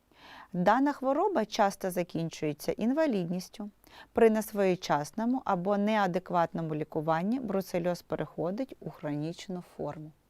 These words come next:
Шляхи розповсюдження бруцельозу через контакт з твариною. Джерелом небезпечних для людини бруцел є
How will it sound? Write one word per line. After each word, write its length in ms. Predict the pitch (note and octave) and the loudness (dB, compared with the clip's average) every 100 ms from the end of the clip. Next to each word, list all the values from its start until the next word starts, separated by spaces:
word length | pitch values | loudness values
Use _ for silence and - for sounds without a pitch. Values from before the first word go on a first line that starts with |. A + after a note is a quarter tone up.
| _ _ - - - - | _ _ -20 -20 -20 -18
Шляхи 380 | - - B3+ F#4 | -6 2 2 4
розповсюдження 840 | F#4 D4 C#4 B3+ - G#3+ F#3 E3 D#3+ | 2 0 -2 -2 0 0 0 -2 -2
бруцельозу 840 | E3+ E3+ - F#3 F3 E3+ D#3 D#3 | -2 -4 -2 0 2 0 0 -4
через 420 | - G#3 E3+ D#3+ | -2 -2 -2 -4
контакт 680 | - F3+ F3+ F3+ E3 - - | -6 -8 -4 -4 -4 -8 -16
з 300 | D3+ D#3 E3+ D3+ _ | -12 -6 -6 -6 _
твариною. 720 | - D#3+ D3 D3 D#3 G3 A#3 - _ - - - - - | -6 -4 -2 -4 -4 -8 -8 -12 _ -20 -20 -20 -10 -2
Джерелом 600 | G3+ A3+ B3 C4 F4 F4 - | 2 4 4 4 2 0 -2
небезпечних 840 | G#3 A3 A3+ A#3 - G#3+ - F#3+ F3 | 0 0 0 -4 -2 -2 -2 -6 0
для 160 | F#3 | 0
людини 480 | F3+ F#3 F#3+ F#3+ F3+ | 2 0 2 0 -2
бруцел 560 | D#3+ E3+ F3+ - F#3+ D#3+ | -2 -4 -4 0 2 0
є 260 | D#3 E3+ | -2 -6